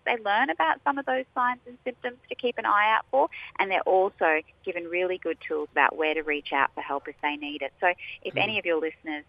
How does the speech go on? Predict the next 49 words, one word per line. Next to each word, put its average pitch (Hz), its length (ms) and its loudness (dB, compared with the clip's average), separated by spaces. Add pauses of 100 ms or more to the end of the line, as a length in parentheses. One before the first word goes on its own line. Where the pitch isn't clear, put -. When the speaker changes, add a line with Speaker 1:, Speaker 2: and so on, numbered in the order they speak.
(120)
Speaker 1:
um, 151 340 0
have 226 240 4
young 226 240 4
people 233 460 0
that 160 240 4
Speaker 2:
Yes. 135 220 -10
Speaker 1:
are 196 180 8
in 233 120 -6
families 175 440 0
impacted 160 400 -4
by 156 100 2
mental 156 320 -4
illness, 156 300 -2 (160)
absolutely 190 580 2
go 156 180 2
to 156 140 -2
our 143 160 4
website, 302 640 4 (260)
which 196 140 -6
is 185 180 -4
w 190 280 2
w 160 380 -2
w 170 500 0
dot - 220 2
kookaburrakids 165 840 2 (160)
dot - 240 -2
org 165 320 2
dot 147 160 0
a 143 140 4
u. 165 360 -4 (280)
Go 254 140 8
Speaker 2:
Lovely. 269 40 8
Speaker 1:
on 240 160 6
there 233 400 6
and 185 180 4
you 180 80 -4
can 180 160 -8
get, 160 300 6
um, 151 280 2 (220)
you 165 120 -6
can 156 240 -10 (160)
register 202 360 0
the 170 80 -8
young 156 180 4
people, 151 280 -6
refer 220 360 4
the 208 60 -2
young 151 240 2
people, 147 400 -2